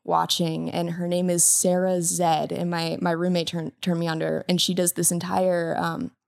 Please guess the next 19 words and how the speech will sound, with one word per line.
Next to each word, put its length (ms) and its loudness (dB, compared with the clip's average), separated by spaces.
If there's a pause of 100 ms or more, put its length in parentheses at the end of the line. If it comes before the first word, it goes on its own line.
(540)
this 160 2
entire 320 0
series 460 2
about 360 -2 (540)
parasocial 580 2
relationships 1080 0
and 600 -2 (140)
that 220 2
idea 340 2
of 80 -4
having 400 -4
a 100 -6 (220)
personal 360 0
connection 600 -2
to 60 2
somebody 420 0
who 120 -8
does 220 -2
not 260 -4